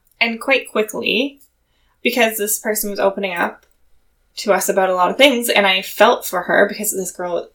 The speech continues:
she, she was twenty, she's young, she's going through a lot, um, and I just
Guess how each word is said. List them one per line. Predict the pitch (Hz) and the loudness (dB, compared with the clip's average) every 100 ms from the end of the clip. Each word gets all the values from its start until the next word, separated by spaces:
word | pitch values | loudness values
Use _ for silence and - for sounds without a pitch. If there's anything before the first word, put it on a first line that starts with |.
| - | -16
she, | - - | -16 -16
she | - 196 | -6 -4
was | 175 | -2
twenty, | - 277 269 262 | 4 6 6 4
she's | 226 170 175 | 0 -2 2
young, | 190 185 190 202 _ _ - - - | 4 4 0 -10 _ _ -20 -20 -16
she's | - - 185 165 185 - - _ _ _ | -6 0 0 0 -2 -4 -8 _ _ _
going | 202 214 | 2 4
through | 220 214 | 2 0
a | |
lot, | 202 185 - - - - _ _ _ | 2 4 2 -2 -10 -20 _ _ _
um, | 196 185 180 180 - - _ _ - | 0 2 -2 -8 -16 -18 _ _ -6
and | 208 208 202 - | -4 -4 -6 -2
I | 202 | 0
just | 202 214 - - | 0 -2 -4 -8